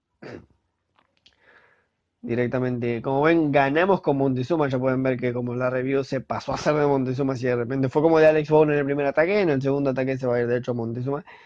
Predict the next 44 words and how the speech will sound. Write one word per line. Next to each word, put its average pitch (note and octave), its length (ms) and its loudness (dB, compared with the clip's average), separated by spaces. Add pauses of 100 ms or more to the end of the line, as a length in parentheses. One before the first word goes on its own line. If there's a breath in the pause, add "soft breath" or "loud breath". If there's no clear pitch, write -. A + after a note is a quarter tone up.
(260 loud breath)
Y D#3+ 120 0
no F3+ 100 6
sé F#3 120 4
en E3 60 2
qué E3 100 6
momento D#3 280 4
vamos C#3+ 160 2
a D3 80 0
poder D3 260 2
ver D3 200 4
bien C3+ 300 -2
a B2 120 -4
Rador, C3+ 340 2
pero B2+ 200 -4
bueno. A#2 200 -6 (1000)
Lo C#3 140 2
importante D3+ 480 2
es F#3 40 0
que F#3+ 120 2
ganamos, B2+ 440 2
¿no? D3 260 -2
Y A2+ 560 -8
pese C3 300 2
a B2 100 2
toda D3+ 200 6
la C#3 120 4
contraria C#3 540 4
de C3 100 2
mi B2+ 100 -2
mala C3 240 -4
suerte C3 320 -2
en B2+ 80 -2
el B2 120 -4
P B2 100 -2
V B2 160 2
P, C#3+ 240 0 (380)
ganamos, G#2+ 500 -12 (240)
¿no? - 220 -20 (760)
Vamos A2 240 -14
a A2+ 40 -4
buscar A2+ 340 -4
el, G#2+ 340 -6
el A#2+ 180 -8
tercero. - 520 -2